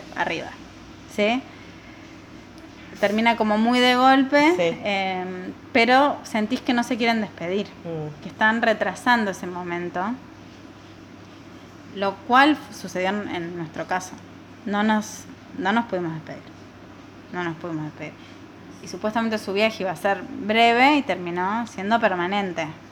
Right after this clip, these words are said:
Speaker 1: Lo cual, bueno, indefectiblemente la película me recordó a ella y lloré mucho, lloré mucho. Eh, no, tampoco voy a contar muchas intimidades, pero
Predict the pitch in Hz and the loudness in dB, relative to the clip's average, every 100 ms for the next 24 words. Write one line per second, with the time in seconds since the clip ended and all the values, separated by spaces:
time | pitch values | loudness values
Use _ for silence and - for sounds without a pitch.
0 | - - - - - - - - - - | -20 -20 -20 -20 -20 -20 -20 -20 -20 -20
1 | - - - - - 208 202 208 214 190 | -20 -20 -20 -18 -4 -2 2 2 2 -2
2 | 196 - - 196 190 190 185 226 226 240 | -10 -10 -8 -6 -4 -4 0 0 2 2
3 | 233 202 208 220 214 196 190 185 202 202 | 2 2 2 0 -2 -2 -2 -2 -2 0
4 | 226 233 233 277 277 202 180 - 170 175 | 2 2 2 0 0 -4 -8 -6 -6 -6
5 | 175 165 156 147 - - - - - 180 | -6 -8 -10 -14 -16 -20 -20 -18 -12 -8
6 | 175 165 156 160 156 - - - - - | -8 -8 -10 -14 -18 -20 -18 -16 -16 -14
7 | - 160 - 151 165 175 170 175 175 175 | -8 -8 -6 -8 -6 -4 -4 -4 -6 -6
8 | 175 170 175 180 190 165 160 165 | -8 -8 -8 -6 -6 -6 -6 -8